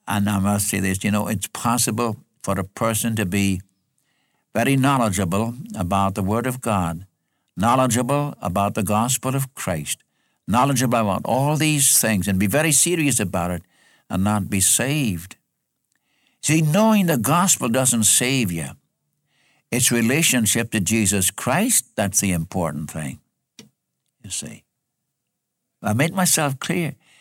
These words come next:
It's relationship to Jesus Christ that's the important thing.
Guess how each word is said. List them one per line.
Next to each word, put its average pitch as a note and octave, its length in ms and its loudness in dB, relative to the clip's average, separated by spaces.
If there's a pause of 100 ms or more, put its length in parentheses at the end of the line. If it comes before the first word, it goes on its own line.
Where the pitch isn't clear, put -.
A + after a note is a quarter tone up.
(180)
It's - 200 -2
relationship G#2+ 920 0 (560)
to - 100 -2
Jesus G#2 480 0
Christ G3 520 -2
that's F#2 240 -4
the F#2 80 0
important E2 600 -6
thing. - 280 -12